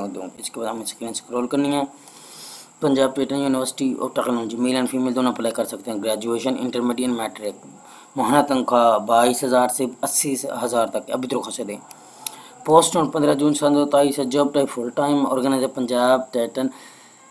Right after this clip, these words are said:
University of Technology, region Punjab है, sector government है, city Lahore है, vacancies fifteen plus है, salary पैकेज twenty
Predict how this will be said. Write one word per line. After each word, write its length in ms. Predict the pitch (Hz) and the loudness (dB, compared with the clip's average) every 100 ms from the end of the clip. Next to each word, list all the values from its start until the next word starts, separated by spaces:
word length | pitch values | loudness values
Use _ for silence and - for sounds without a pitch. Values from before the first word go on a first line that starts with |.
| - - | -12 0
University 480 | 170 156 143 - 139 | 4 4 2 2 2
of 60 | 139 | 2
Technology, 480 | 135 139 135 143 135 | 2 2 2 2 2
region 380 | 123 120 135 | 2 2 2
Punjab 540 | 123 127 120 113 110 127 | 2 0 2 2 2 2
है, 120 | 131 | 0
sector 560 | - 123 - - 131 135 123 | 2 0 0 0 2 4 0
government 720 | 117 117 110 117 120 113 127 | 0 0 0 -2 -2 -2 2
है, 200 | 131 127 - - - - - - | 0 0 -12 -14 -12 -12 -12 -6
city 380 | - 135 135 135 | 0 0 2 2
Lahore 500 | 131 113 113 113 123 | 2 0 0 2 2
है, 160 | 135 | 2
vacancies 480 | 123 127 120 - 127 | 2 0 -2 -2 -4
fifteen 400 | - 117 - 123 | -4 -8 -4 -4
plus 520 | 120 110 104 110 - 143 | -2 0 0 -2 -4 0
है, 280 | 135 131 127 | 0 0 -2
salary 400 | - 123 120 127 | -4 -2 0 0
पैकेज 360 | 127 117 110 | -2 -6 -6
twenty 400 | 120 123 107 139 | -2 -2 0 -4